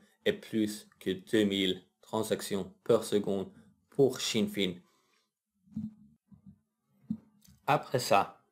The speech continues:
on a le frais moyen, donc c'est environ quinze dollars pour le Bitcoin, dix dollars pour Ethereum et zéro point zéro zéro zéro un dollar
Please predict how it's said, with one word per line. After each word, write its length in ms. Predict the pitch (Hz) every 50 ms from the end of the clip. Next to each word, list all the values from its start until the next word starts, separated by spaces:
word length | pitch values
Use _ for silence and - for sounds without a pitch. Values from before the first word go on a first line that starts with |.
| _ -
on 140 | 113 110 101
a 80 | 95
le 160 | 92 92 87 90
frais 280 | - - - 147 131
moyen, 540 | 104 104 117 143 143 120 110 113 123 123 123 - _ _ - _ _ - -
donc 240 | - - 101 95 92
c'est 480 | - - - 92 90 85 - - - - _ _ _ _ _ _ -
environ 580 | 107 107 107 - 110 101 95 95 95 92 85 - _
quinze 580 | - - - 110 107 104 98 92 - - - - -
dollars 500 | 113 113 113 101 98 98 98 95 87 -
pour 160 | - - 85
le 100 | 73 -
Bitcoin, 600 | - - 107 - - - 104 104 104 104 104 - - _ _ _ _ _
dix 240 | - 113 113 101 -
dollars 380 | 95 95 95 92 92 90 87 -
pour 240 | - - - - -
Ethereum 640 | - 117 - - 107 107 110 107 104 101 101 104 - - _ _ _ _
et 220 | - 101 95 87 85
zéro 400 | - - 120 117 117 113 104 98
point 340 | - - - 92 85 - -
zéro 420 | - - 135 135 131 - 127 120
zéro 360 | 120 - 101 95 - 95 85 85 - - 92 - 78 78 92
zéro 540 | - 107 107 110 117 120 120 - - - -
un 220 | 117 117 110 107 107
dollar 500 | 104 98 98 95 95 92 92 - -